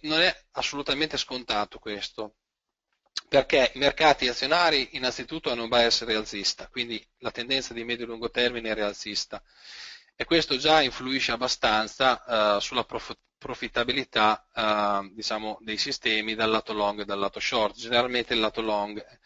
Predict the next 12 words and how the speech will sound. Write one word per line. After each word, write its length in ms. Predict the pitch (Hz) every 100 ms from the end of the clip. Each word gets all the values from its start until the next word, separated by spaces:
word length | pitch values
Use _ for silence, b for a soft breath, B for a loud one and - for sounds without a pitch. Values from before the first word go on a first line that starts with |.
| B B B B B _
eh, 580 | 113 107 104 101 101 98
è 100 | 117
molto 260 | 131 147 -
più 140 | 123
facile, 760 | - 170 143 - 123 110 107 98
diciamo, 320 | 113 - 110
che 140 | -
sia 200 | 110 -
profittevole 920 | 127 120 - - - 110 107 110 113 -
per 160 | -
i 60 | 117
sistemi 540 | 107 113 - 117 113